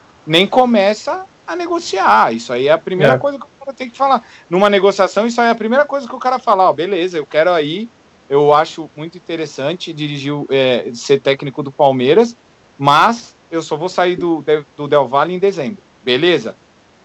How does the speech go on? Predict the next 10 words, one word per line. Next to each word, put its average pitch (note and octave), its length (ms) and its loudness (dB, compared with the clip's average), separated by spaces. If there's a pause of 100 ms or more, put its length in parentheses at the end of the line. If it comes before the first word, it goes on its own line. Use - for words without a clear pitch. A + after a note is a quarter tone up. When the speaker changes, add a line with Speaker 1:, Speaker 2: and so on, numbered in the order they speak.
(380)
Speaker 1:
Aí B2 380 -2
o D3 40 -4
Palmeiras C#3+ 480 0
vai D3+ 140 -2
pensar, D3+ 380 -4
tipo, - 180 -6
"Ah, A#2+ 80 0
beleza, B2 560 -2
eu, C3+ 240 0
eu A#2 280 -2